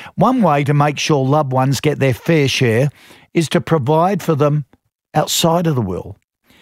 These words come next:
Investment vehicles like self-managed superannuation funds and family trusts allow assets to be specifically handled in line with your wishes as well.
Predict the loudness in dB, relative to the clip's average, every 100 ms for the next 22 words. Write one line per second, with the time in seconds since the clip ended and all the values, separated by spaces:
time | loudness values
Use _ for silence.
0 | _ 0 2 2 0 0 0 2 0 0
1 | -2 -4 0 0 -2 -2 -2 0 0 2
2 | 0 0 0 2 2 4 2 0 -2 -2
3 | 0 0 2 0 0 2 2 4 2 0
4 | 0 0 -2 -6 -10 -20 -20 -4 0 2
5 | 0 -2 -2 -2 0 -2 0 -2 0 0
6 | 0 -2 -2 0 0 0 0 0 2 4
7 | 4 4 2 0 -4 0 2 4 2 2
8 | 2 0 0 0 0 0 0 0 0 0
9 | 0 -2